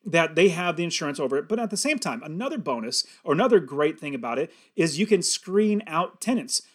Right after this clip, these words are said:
by seeing what they've done in the past. Seeing, okay, they stayed here, here, and here, and there were bad reviews. Maybe I'm not gonna let them stay in my property.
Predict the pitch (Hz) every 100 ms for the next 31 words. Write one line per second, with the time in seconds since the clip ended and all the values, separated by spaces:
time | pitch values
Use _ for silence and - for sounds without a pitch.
0 | _ - 175 - 202 202 160 180 190 185
1 | 151 180 151 131 190 175 - - - _
2 | - 202 196 175 156 _ _ 170 196 226
3 | 220 - 214 185 202 196 180 196 170 156
4 | 165 131 160 156 151 135 220 180 170 240
5 | 160 - _ _ - 220 269 240 240 226
6 | 180 196 - 190 - - 151 190 165 160
7 | 156 180 - - 101